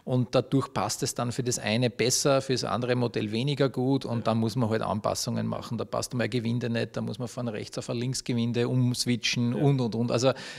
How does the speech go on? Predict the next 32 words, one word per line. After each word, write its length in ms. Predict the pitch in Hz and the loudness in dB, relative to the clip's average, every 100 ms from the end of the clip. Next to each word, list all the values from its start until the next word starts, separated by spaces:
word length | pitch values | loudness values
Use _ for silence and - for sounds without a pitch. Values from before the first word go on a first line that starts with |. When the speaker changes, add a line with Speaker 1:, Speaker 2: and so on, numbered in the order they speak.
| - | -4
Speaker 1:
es, 400 | 127 123 - - | 0 0 0 -2
äh, 80 | 135 | 2
war 800 | 131 131 127 127 127 127 123 135 | 4 6 4 4 0 0 2 2
schon, 540 | - 135 131 131 123 | 4 4 6 4 2
äh, 540 | 123 120 120 120 120 - 127 120 117 - 175 - - | 0 0 0 0 -2 -2 -4 -4 -8 -10 -10 -10 -2
deutlich 440 | 151 147 151 143 - | 2 4 4 0 4
mehr 320 | 120 123 127 - - - - | 4 6 2 -4 -20 -20 -12
Arbeit, 460 | - 101 123 131 131 | 2 2 4 0 0
die 60 | |
wir 120 | 123 | -2
da 80 | 123 | 0
investieren 500 | 123 120 - 127 127 | 0 0 -2 -2 0
haben 140 | 127 123 | 2 2
müssen, 300 | 123 - 120 | 0 -2 -2
als 160 | 113 | 0
man 100 | 131 | 0
eigentlich 380 | - 117 127 117 | 0 0 0 2
erwartet 480 | 120 104 117 143 - | 4 4 2 2 2
hat. 180 | 101 107 | -2 0
Weil 100 | 107 | -2
wenn 100 | 113 | 0
man 100 | 117 | 2
sagt, 280 | 127 - 120 | 0 -2 -4
ja, 120 | 123 | -2
man 160 | 127 | -2
macht 260 | 120 117 - | -2 -4 -6
einfach 240 | 110 120 | -8 -4
nur 140 | 131 110 | 0 2
andere 260 | 110 120 | 2 2
Blinker 440 | 123 117 110 135 117 | 0 0 -2 0 2
ran, 160 | 120 | 2
Speaker 2:
Ja. 80 | 131 | 2